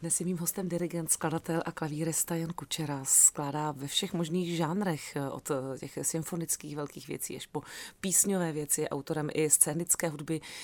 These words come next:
divadelní, a to poměrně hojně. Vy byste třeba mohli znát, nebo by vás mohlo zaujmout, že dělal třeba k Ivánku Kamaráde můžeš mluvit. Dlouhodobě pracuje se všemi významnými českými orchestry, nebudu je všechny jmenovat, on na to asi v tom povídání dojde, více či méně.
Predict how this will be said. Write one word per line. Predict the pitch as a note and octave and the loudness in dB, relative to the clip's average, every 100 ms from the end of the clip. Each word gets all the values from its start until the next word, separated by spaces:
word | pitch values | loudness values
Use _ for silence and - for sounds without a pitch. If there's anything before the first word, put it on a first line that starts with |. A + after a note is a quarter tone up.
| - | -8
divadelní, | D#3 D#3+ F#3+ G#3 F#3+ D#3 C#3 | 0 2 4 6 6 4 0
a | C#3 | -4
to | D3+ C#3 C3+ - - | -6 -6 -6 -10 -8
poměrně | C#3+ D3 D3 D#3 | -4 -2 0 -2
hojně. | C#3+ D#3+ F#3 F3 | 0 2 4 2
Vy | D3 | 0
byste | A2+ A#2+ C3 D3 | -8 -8 -8 -6
třeba | - C#3 | -6 -6
mohli | C3+ C3+ D3 | -4 -2 2
znát, | - C#3+ C#3+ | 2 0 -2
nebo | C3 B2+ | -6 -8
by | C3+ | -8
vás | B2+ - | -6 -4
mohlo | C#3+ | -2
zaujmout, | C3+ - F3 E3+ D#3 D3+ - - - | -2 2 2 4 2 -2 -8 -14 -10
že | - | -6
dělal | C#3 C#3+ C#3 | -2 -2 -4
třeba | D#3+ D3+ | -4 -4
k | - | -4
Ivánku | C3+ C3+ C3 C#3 | -4 -4 -4 -6
Kamaráde | C3 C3 C3 B2+ | -6 -6 -6 -8
můžeš | B2 B2 B2 | -8 -8 -6
mluvit. | C#3+ C3+ C#3+ - - - - - | -6 -4 -4 -8 -12 -14 -14 -4
Dlouhodobě | D3+ D#3 D3+ D3+ D3 - - | 0 2 2 2 0 -4 -6
pracuje | D3+ - - D#3 | -4 2 2 4
se | D3 - | 4 2
všemi | - D#3 | 0 0
významnými | D3 E3 E3+ E3 D#3 C#3+ C3+ | 0 4 4 4 4 2 0
českými | D3+ - D3 C3 | 0 -2 0 0
orchestry, | D3+ - F#3 - E3+ | 0 0 0 2 2
nebudu | D3+ C#3+ C#3+ | 2 2 0
je | |
všechny | - F3 F#3+ F3+ | 0 -2 2 4
jmenovat, | E3+ D#3+ D3 - | 4 4 4 2
on | D3 | -2
na | C#3 | -4
to | - - | -4 -6
asi | C3 D#3+ | -4 -4
v | |
tom | - C#3+ | -6 -4
povídání | D3 D3+ C#3 C#3+ C#3 | -4 -2 -2 -2 -2
dojde, | D#3+ F#3 F3 | 2 4 4
více | D3 C3+ - | 2 -2 -2
či | E3+ C#3+ | 0 -2
méně. | C3+ C3 D3 | -2 -4 -2